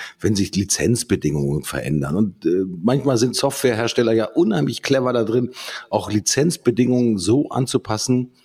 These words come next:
für ihr geistiges Eigentum, für das, was sie an Programmcode selber geschaffen haben, um natürlich die maximale, ich sag mal, Rendite auch tatsächlich zu erzielen.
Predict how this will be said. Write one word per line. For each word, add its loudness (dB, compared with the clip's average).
für 2
ihr 0
geistiges -2
Eigentum, 2
für -2
das, -2
was -2
sie 0
an -2
Programmcode 0
selber 0
geschaffen -2
haben, -2
um 2
natürlich 0
die -2
maximale, 0
ich -2
sag -4
mal, 0
Rendite -2
auch -8
tatsächlich -8
zu -6
erzielen. -4